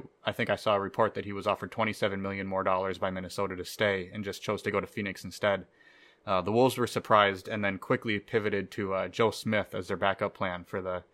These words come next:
to fill that power forward spot. So if, uh, if Goog stays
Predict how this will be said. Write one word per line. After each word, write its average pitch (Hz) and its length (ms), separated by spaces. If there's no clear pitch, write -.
to 117 80
fill 104 200
that 95 160
power 98 240
forward 90 340
spot. - 380
So 95 260
if, - 180
uh, 98 220
if 110 200
Goog 202 240
stays 120 600